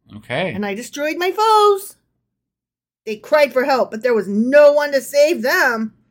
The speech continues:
Speaker 2: To the Lord, but he did not answer.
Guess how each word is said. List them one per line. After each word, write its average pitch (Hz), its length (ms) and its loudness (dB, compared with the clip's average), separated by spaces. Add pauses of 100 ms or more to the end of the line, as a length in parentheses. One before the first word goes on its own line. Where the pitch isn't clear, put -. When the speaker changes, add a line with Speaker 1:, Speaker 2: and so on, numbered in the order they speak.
(260)
Speaker 2:
To 208 120 -6
the 196 120 -6
Lord, 208 500 0 (180)
but 160 120 -20
he 156 180 -20
did 190 340 -16
not 202 380 -6
answer. 190 640 -8